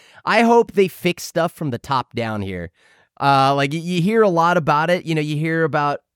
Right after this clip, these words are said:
like, how bad co-, like, corporate is and all of that. But you look at the, there's a story. I'm not gonna go into it. Read into it your own time.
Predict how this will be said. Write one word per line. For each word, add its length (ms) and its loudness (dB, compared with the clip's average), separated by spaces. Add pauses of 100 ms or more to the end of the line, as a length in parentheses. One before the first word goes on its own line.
(360)
like, 220 -6
how 180 0
bad 440 -4
co-, 180 -6
like, 160 -4
corporate 380 0
is 220 0
and 100 2
all 200 0
of 60 -2
that. 240 0
But 180 -2 (680)
you 160 4
look 160 0
at 140 -2
the, 120 0
there's 220 2
a 40 -6
story. 440 2
I'm 120 4
not 100 2
gonna 120 0
go 160 0
into 200 2
it. 160 -2
Read 260 0
into 220 2
it 80 0
your 120 -2
own 160 0
time. 340 2